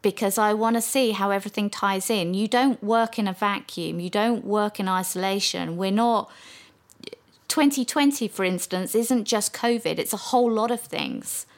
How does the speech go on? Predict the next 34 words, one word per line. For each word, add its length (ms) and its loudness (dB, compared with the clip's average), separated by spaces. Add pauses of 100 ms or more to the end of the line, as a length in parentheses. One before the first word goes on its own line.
How 220 2
we 140 2
got 380 0
there 180 0
as 140 -4
a 40 -4
society, 960 -2 (360)
um, 320 0
what 260 2
lessons 420 2
did 220 -2
we 80 2
miss 300 0
from 160 -2
history 600 -2
with, 480 0 (160)
with 300 -2
the 80 -2
Spanish 480 0
flu? 400 -4
How 340 2
did 220 -2
that 300 0
go 180 0
down? 480 -4
Why 240 2
did 220 -2
we 100 0
not 300 2
understand 640 0
it 100 -4
the 60 -6
first 440 -2
time? 420 0